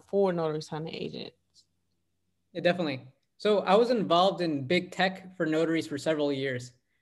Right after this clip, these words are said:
Speaker 2: I was one of the first software engineers that helped build one of the biggest remote online notarization platforms in the U S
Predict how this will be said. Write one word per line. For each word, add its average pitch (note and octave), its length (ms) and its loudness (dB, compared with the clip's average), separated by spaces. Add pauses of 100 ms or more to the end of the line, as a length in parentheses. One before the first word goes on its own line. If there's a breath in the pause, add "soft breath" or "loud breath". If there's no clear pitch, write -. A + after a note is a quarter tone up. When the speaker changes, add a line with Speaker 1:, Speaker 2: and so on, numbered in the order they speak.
(160)
Speaker 2:
I F3 80 0
was E3+ 80 2
one F#3+ 120 2
of F#3+ 60 2
the E3 80 2
first F#3 340 0
software F3 300 2
engineers G#3+ 540 0 (440)
that D#3 120 -2
helped D#3+ 260 0
build D#3+ 180 2
one E3 140 0
of D#3 60 -2
the C#3 100 0
biggest D#3+ 560 -2
remote D3 480 -2
online D3+ 340 -2
notarization C#3+ 640 -2
platforms D#3 440 -4
in C#3 60 -6
the C3 80 -4
U C3 200 -2
S D#3+ 260 -4